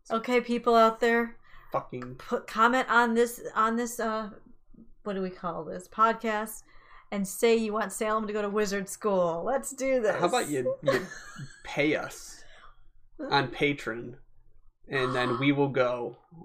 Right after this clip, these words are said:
Speaker 2: to stupid fucking Harry Potter.
Speaker 1: Oh, that would be great. Yep. P-, that'll be a Patreon word. If enough people do Patreon, we'll take Salem to wizard school where I'm gonna have a great time and he's gonna hate it, and you guys can hear about every bit of it. There's a great idea.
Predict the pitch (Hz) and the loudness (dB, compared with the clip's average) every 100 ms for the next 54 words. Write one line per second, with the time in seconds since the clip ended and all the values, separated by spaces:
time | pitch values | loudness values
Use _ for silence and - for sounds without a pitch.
0 | - - - - - 151 127 - - - | -20 -20 -20 -20 -4 -4 -4 -8 -12 -8
1 | 131 127 - 123 - 120 117 117 120 117 | -6 -6 -4 -6 -4 -4 -4 -4 -4 -6
2 | 117 113 - - 233 226 233 240 247 226 | -6 -6 -10 -4 -2 0 2 4 2 -2
3 | 233 202 226 190 - 208 - - 170 - | -6 -2 2 2 0 -6 -8 -20 -18 -8
4 | 254 - 233 240 240 226 240 226 208 190 | -6 2 4 4 2 2 0 0 0 -2
5 | 180 180 170 208 240 240 262 233 233 - | 0 0 -2 -2 -4 -4 -4 0 0 -2
6 | - - - 233 214 247 240 - 240 233 | -16 -18 -8 -6 -2 -2 -2 -2 0 0
7 | 208 214 240 190 - 202 214 214 196 190 | -2 -6 -6 -10 -6 -2 -2 -2 -4 -4
8 | 196 202 202 208 185 185 - 233 381 480 | -4 -6 -4 -2 0 0 0 2 4 4
9 | 254 214 214 208 190 202 202 254 196 302 | 4 2 0 -2 0 0 2 -2 -2 -2
10 | - 247 220 226 208 202 208 240 226 226 | 2 2 2 0 0 0 -2 0 0 -2
11 | 185 - - - 214 240 190 - - 185 | -10 -12 -14 -6 0 2 2 -2 -2 -2
12 | 214 220 196 175 - - - - 247 392 | -4 -6 -4 -4 -4 -8 -14 -6 0 0
13 | 202 196 190 190 - - - - | 0 -4 -4 -6 -6 -8 -8 -8